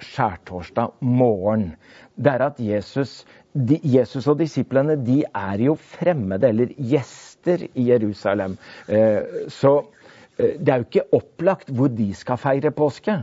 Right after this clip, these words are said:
Det er jo litt sånn som når vi nærmer oss jul, og vi treffer noen som ikke bor i byen. «Hvor skal du feire jul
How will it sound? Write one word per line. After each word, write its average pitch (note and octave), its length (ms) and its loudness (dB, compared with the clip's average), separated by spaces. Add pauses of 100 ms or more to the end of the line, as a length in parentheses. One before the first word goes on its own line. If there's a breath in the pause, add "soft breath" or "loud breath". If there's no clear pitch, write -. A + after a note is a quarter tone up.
(120)
Det B2 80 -2
er D#3 120 2
jo A2 160 0
litt - 200 -8
sånn F#2+ 200 0
som A2 260 0 (380 loud breath)
når A#2+ 180 4
vi A2+ 100 2
nærmer A2+ 440 0
oss G#2+ 120 -8
jul, C#3+ 400 2
og A2 160 4
vi G#2 80 -2
treffer B2+ 400 -2
noen A2+ 220 0
som - 140 -10
ikke G#2 160 -4
bor G#2 160 2
i G#2 100 0
byen. B2 300 2
«Hvor G#2 160 -4
skal C3 160 4
du G2 240 -4
feire A2+ 320 2
jul A2 320 2